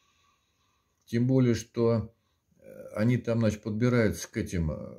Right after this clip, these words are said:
А Эс, и те, значит, украинцы хотят там долбануть по этим местным А Эс, значит, в России, и те, значит, там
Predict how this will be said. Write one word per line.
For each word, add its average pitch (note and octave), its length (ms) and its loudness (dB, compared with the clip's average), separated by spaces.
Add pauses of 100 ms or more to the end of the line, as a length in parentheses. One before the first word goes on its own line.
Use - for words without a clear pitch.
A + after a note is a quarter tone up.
(140)
А G#2 140 2
Эс, D3 460 0 (800)
и G2 120 -6
те, C#3 200 -2
значит, B2 320 -4
украинцы G2 480 0
хотят D#2+ 320 -4
там D#2+ 160 0
долбануть F2+ 600 0
по F2 220 -4
этим D#2+ 260 -4
местным E2 380 -2
А F#2+ 100 0
Эс, D#2+ 300 -4
значит, C#2 300 -16
в - 20 -14
России, F2+ 340 -4
и A#1+ 200 -8
те, A#2+ 240 -6
значит, C#3+ 340 -8
там A#2+ 220 -10